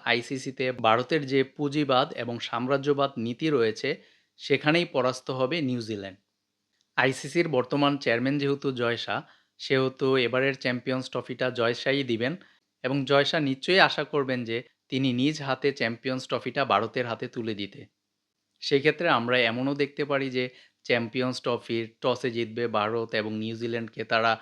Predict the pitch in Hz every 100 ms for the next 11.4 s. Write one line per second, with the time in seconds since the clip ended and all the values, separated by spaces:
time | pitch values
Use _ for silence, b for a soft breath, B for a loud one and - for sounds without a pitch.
0 | B - 117 127 123 113 110 113 120 113
1 | 113 113 123 120 117 117 110 113 113 -
2 | 110 117 120 B - 110 117 139 135 127
3 | 127 127 - 120 113 117 113 113 120 117
4 | 113 117 - 123 117 - 117 113 113 117
5 | 113 110 117 113 B B _ _ 117 117
6 | 117 127 127 113 117 135 131 135 131 123
7 | 117 - 123 110 113 110 - 131 131 135
8 | 123 113 120 120 117 - 107 113 - B
9 | B - 123 117 120 117 117 110 117 113
10 | 113 117 117 120 117 - 131 131 139 113
11 | 110 107 104 110